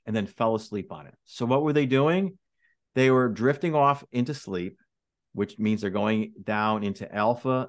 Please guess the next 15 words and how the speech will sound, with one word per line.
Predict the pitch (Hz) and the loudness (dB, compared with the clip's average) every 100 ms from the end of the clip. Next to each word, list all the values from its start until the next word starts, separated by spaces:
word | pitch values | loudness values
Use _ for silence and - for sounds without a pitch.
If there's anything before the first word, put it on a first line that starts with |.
| _ | _
and | 107 101 | -8 -4
down | 101 95 | -4 -4
theta, | - 131 135 120 101 | -6 -2 0 2 0
which | 101 98 | -4 -8
is | 95 | -10
a | 95 | -10
hypnotic | 92 101 120 135 | -8 -4 -2 -4
state, | - 95 92 - _ _ - | -6 -6 -6 -10 _ _ -2
giving | 131 160 | 0 2
this | 151 123 | 0 -2
message | 107 123 165 165 127 | -2 0 0 -2 -8
to | 107 | -6
their | 107 | -6
subconscious | - 120 120 113 110 - | -4 -4 -4 -6 -6 -6
mind | 123 139 117 107 | -2 0 0 -2